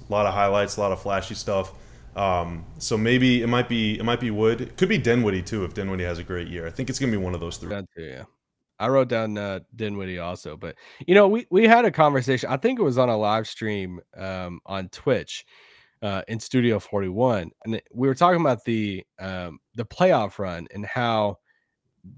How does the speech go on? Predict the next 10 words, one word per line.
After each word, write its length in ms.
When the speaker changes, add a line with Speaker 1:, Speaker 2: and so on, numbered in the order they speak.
Speaker 2:
that 280
playoff 520
run, 420
or 100
even, 320
I 80
mean, 140
if 120
we 140
don't 240